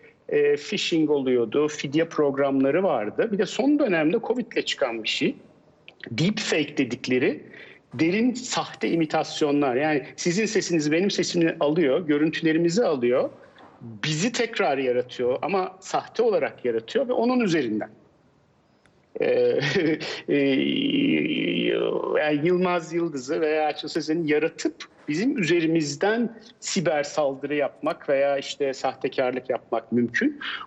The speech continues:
Bunun yanında da ekonomilere öncesinde de büyük tehditti ama, e, kısa bir süre ön-, önce oldu. Dünyanın en büyük deniz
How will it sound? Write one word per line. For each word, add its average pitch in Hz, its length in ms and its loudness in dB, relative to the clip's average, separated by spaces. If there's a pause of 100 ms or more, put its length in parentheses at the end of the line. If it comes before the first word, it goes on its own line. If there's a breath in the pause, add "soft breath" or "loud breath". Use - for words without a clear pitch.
(140)
Bunun 151 240 2
yanında 247 560 2
da 214 100 0
ekonomilere 170 920 0
öncesinde 147 580 0
de 247 100 0
büyük 151 220 -2
tehditti - 500 -4
ama, 240 300 0 (1000 loud breath)
e, 147 180 2
kısa 220 240 -2
bir 202 60 -2
süre 185 260 0
ön-, 151 400 0
önce 135 300 0
oldu. 156 260 2
Dünyanın 185 540 2
en 226 340 -2
büyük 180 500 -2 (300)
deniz 156 760 -2